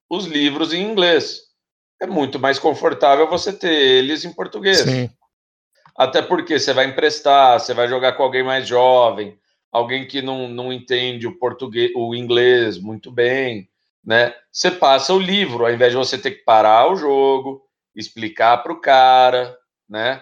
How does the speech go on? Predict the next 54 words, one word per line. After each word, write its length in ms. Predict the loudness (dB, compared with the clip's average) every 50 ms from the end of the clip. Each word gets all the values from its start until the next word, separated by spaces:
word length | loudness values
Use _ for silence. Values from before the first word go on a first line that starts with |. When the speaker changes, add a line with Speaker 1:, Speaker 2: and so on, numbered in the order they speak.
| _ _ _
Speaker 1:
Você 200 | -14 -4 0 2
olha, 360 | 4 4 6 4 4 4 2 0
aponta 360 | 0 -2 -4 -4 -4 -6 -14
e 40 | -10
fala, 160 | -8 -8 -8
"Aqui, 160 | -8 -8 -6
ó, 100 | -6 -6 -6 -8 -12 _
aqui, 280 | -6 -6 -6 -6 -6 -6
ó, 80 | -6 -6
tá 140 | -6 -10
escrito 400 | -10 -10 -10 -8 -8 -8 -6 -6
assim", 420 | -8 -8 -8 -10 -12 -12 -14 -16 -18 _ _ _ _ _ _ _ _ _ _ _ _ _ -18
né? 260 | -16 -14 -14 -14 -16 _ -6
Speaker 2:
Não, 240 | -2 0 2 2 2
e 140 | 4 4 4
outra, 360 | 4 4 2 -2 -2 -2 -2
às 100 | -2 2
vezes 180 | 2 2 4
mesmo 280 | 4 4 4 4 4 2
você 220 | 2 2 2 2
sendo 260 | 2 4 4 4 2 2
fluente 580 | 2 2 4 4 6 4 4 2 0 -2 -2
em 40 | -2 -2 0
inglês, 280 | 2 4 4 4 4 4
na 80 | 2
le-, 40 | 0 0 _ _ _ _ -4
na 120 | -2 0
leitura 320 | 0 0 0 2 2 0
e 40 | 2
tudo 160 | 2 0 -2
mais, 460 | 0 2 2 2 2 2 0 -2 -4 -6 -14 -20 -20 -20 -20 _
você 180 | -4 2 4 6
lendo 180 | 6 6 4 4
meio 160 | 4 4 4
rápido 380 | 6 6 6 6 6 4 2
ali 100 | 2 2 4
durante 340 | 2 2 2 2 2 2 2
a 60 | 2
mesa, 400 | 2 2 4 4 4 4 2 2
cara, 300 | 2 2 2 2 2 2
às 60 | 2
vezes 180 | 2 0 2 2
você 100 | 0 0
passa 440 | 0 _ 4 4 4 4 4 2
errado 240 | 4 6 6 4 6
uma 120 | 4 2 4
palavra 400 | 4 4 6 6 6 6 6 4
e 20 |
você 140 | 2 0 -4
entende 340 | -4 -2 -2 -2 0 2 0
errado 320 | 2 2 2 2 2 0
o, 440 | -2 -4 -4 -4 -4 -2 -2 -2 -2 -2
a 80 | -2
regra, 680 | -2 0 2 2 2 2 2 0 0 0 0 -2 -4